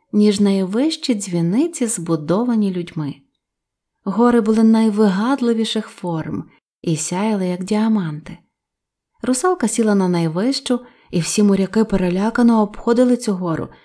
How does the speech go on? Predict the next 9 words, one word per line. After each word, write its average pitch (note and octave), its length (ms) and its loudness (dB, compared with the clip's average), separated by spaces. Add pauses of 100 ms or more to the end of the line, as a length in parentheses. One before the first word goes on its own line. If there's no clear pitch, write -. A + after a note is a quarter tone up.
(160)
де F3 120 0
сиділа E3 440 -4
вона. F#3+ 420 0 (720)
А F3+ 200 -2
вітер G3+ 500 -6 (320)
розвівав G3 840 -2
її A3 360 -4
довге F#3+ 580 -4
волосся. D3+ 600 -8